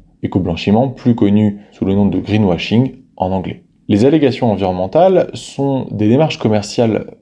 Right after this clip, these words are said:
volontaires mettant en avant une caractéristique environnementale du service, du produit et ou de son emballage. On pense par exemple aux différentes formulations qu'on retrouve sur les étiquettes, comme naturel, écologique,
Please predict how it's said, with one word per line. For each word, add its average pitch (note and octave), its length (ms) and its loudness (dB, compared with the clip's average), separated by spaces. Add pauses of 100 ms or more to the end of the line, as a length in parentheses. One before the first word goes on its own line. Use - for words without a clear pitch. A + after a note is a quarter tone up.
volontaires A#2 840 0 (280)
mettant B2 240 2
en A#2+ 100 4
avant A2 220 2
une A#2 100 2
caractéristique G2+ 680 -4
environnementale F#2 840 -2
du F#2 180 -8
service, F#2 560 -4 (320)
du G2 80 -4
produit G2+ 600 -2 (180)
et C3 300 2
ou D3 320 0
de A2 100 -2
son A2 220 -4
emballage. - 580 -6 (280)
On G2 100 0
pense G2+ 260 -2
par F#2 120 2
exemple G#2+ 480 -4
aux F#2+ 120 -10
différentes G2+ 400 -2
formulations F#2+ 800 0
qu'on F3 160 -10
retrouve F#2 260 -12
sur - 120 -12
les E2 160 -10
étiquettes, C3 540 -2 (440)
comme D#2+ 400 -4 (160)
naturel, A#2 800 -2 (420)
écologique, A2+ 840 -2